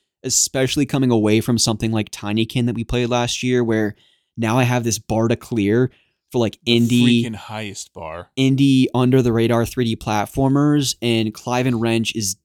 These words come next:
Speaker 1: definitely at the very bottom of the totem pole, uh, at least from early impressions of those types of games that I've played in the past couple of years. But, um,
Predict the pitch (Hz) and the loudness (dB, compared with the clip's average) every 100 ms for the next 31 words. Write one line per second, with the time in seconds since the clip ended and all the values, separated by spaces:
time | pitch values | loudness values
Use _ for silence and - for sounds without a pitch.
0 | _ - 120 120 131 123 120 110 113 107 | _ -2 0 0 0 0 0 0 -4 -2
1 | 120 113 104 104 101 113 113 107 104 - | 0 0 -2 -2 0 0 -2 -4 -6 -4
2 | 107 117 - 135 143 151 - _ _ _ | -2 -2 0 2 2 0 -4 _ _ _
3 | _ - 120 107 117 113 123 120 123 - | _ -8 -4 -2 -2 2 2 2 -2 -2
4 | 123 117 113 - 107 110 135 131 123 113 | 0 0 -2 -4 -8 -6 -4 -2 -2 -4
5 | 104 _ _ _ _ _ 110 123 113 120 | -6 _ _ _ _ _ 0 0 2 -2
6 | 117 120 107 110 110 113 107 - - 113 | -2 -2 -2 -2 -2 -2 -4 -6 -4 0
7 | 113 113 107 _ _ _ _ _ _ - | 2 2 0 _ _ _ _ _ _ -14
8 | - 123 113 110 110 - 120 120 107 104 | -2 0 2 0 0 -2 -4 -4 -2 0
9 | 107 120 147 151 - _ _ _ _ - | 2 2 2 0 -4 _ _ _ _ -8
10 | - 123 120 113 113 110 104 101 | -2 0 2 0 0 -2 -4 -6